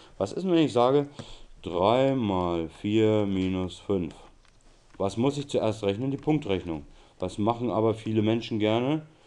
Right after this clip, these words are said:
Oh, drei mal Vier minus fünf. Drei mal min-, ist, ist minus, nee, nee, nee, nee.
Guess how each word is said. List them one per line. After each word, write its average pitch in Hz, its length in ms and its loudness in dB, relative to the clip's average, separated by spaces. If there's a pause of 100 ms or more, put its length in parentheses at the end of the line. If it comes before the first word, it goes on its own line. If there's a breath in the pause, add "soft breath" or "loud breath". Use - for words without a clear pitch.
(280 soft breath)
Oh, 120 400 6 (120)
drei 110 400 6
mal 143 500 4 (640)
Vier 156 200 4
minus 113 240 6
fünf. 95 320 0 (420)
Drei 104 140 0
mal 120 120 4
min-, 123 160 0
ist, 143 360 2
ist 127 80 -6
minus, 131 320 4 (300)
nee, 98 180 -8
nee, 107 120 0
nee, 135 120 2
nee. 123 280 2